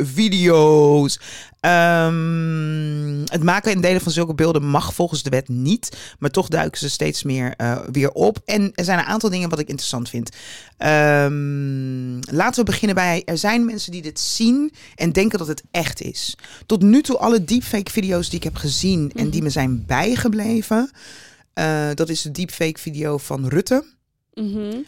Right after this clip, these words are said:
Speaker 1: Ehm, dat is een deepfake foto van Trump,
Speaker 2: Mhm.
Speaker 1: wat me bij is gebleven.
Speaker 2: Mhm.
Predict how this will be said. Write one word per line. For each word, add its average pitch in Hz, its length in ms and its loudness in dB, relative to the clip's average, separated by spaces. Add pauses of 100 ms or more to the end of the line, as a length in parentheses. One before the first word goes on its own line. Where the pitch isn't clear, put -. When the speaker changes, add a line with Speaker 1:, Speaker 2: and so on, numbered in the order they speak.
(260)
Speaker 1:
Ehm, 151 1000 -4
dat 170 200 -4
is 170 80 -4
een 156 300 -6
deepfake 170 600 -6
foto 151 840 0
van 143 380 -6
Trump, - 440 -2 (300)
Speaker 2:
Mhm. 220 560 -4
Speaker 1:
wat 196 120 -2
me 202 120 4
bij 190 240 2
is 202 120 -4
gebleven. 196 600 -2
Speaker 2:
Mhm. 208 200 -10